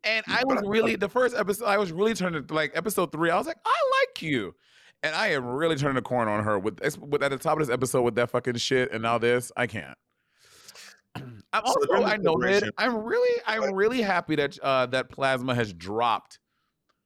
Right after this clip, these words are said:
Speaker 2: this fucking mid-century aesthetic. Like, I thought that we were gonna get it the whole season and every look was gonna be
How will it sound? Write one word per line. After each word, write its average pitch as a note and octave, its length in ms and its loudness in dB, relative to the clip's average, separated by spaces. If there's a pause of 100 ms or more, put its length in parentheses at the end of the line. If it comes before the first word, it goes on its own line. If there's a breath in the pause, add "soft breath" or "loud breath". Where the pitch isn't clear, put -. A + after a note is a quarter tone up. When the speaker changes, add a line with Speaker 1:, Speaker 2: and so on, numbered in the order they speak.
(480)
Speaker 2:
this C3 280 -6
fucking C3 420 -2
mid-century A#2 460 -2
aesthetic. F2 440 -8
Like, B2 220 -4
I F#3+ 260 0
thought D#3 440 -2 (160)
that C#3 220 0
we D3 100 -2
were E3 100 2
gonna D3 180 -2
get B2+ 220 0
it B2 120 -2 (260)
the D3 360 0
whole D3 400 0
season D#3 680 -2
and C3+ 140 0
every D3+ 360 -2
look D#3 200 0
was C#3 120 2
gonna C#3+ 200 0
be C#3 320 -4